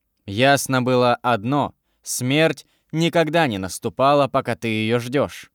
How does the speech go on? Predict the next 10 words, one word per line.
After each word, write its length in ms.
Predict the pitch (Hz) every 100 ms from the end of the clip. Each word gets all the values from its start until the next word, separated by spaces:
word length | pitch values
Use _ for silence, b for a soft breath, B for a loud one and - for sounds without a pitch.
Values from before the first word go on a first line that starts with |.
| _ -
Традиция — 840 | 135 127 120 180 - 95 76 - _ _ -
негласная 720 | 175 196 185 160 - 107 101
традиция, 800 | 95 117 113 196 - - 82 73 _ _ _ _ -
то 160 | 135 135
есть 360 | 135 - - _ _
каким-то 520 | 190 180 185 160 151
образом 500 | 165 165 160 143 147
ты 120 | -
это 260 | 147 131 139
знаешь, 640 | 120 190 175 82 - -